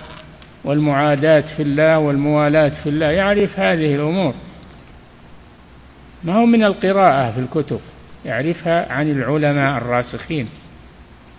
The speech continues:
الحمد لله الآن في مقرراتنا في المدارس والمعاهد والكليات عقيدة السلف الصالح،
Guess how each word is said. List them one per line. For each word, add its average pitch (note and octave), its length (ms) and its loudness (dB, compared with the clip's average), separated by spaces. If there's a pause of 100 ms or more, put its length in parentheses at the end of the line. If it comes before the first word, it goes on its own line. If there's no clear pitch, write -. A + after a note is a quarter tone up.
(640)
الحمد G3 360 -2
لله C#3 480 2
الآن E3 340 0
في D#3+ 180 -4
مقرراتنا C#3+ 1000 -2
في B2+ 260 -4 (920)
المدارس C#3 840 0
والمعاهد C#3 1300 -2
والكليات C#3 720 -2 (640)
عقيدة G3+ 520 0
السلف F#3 500 0
الصالح، D#3 460 -4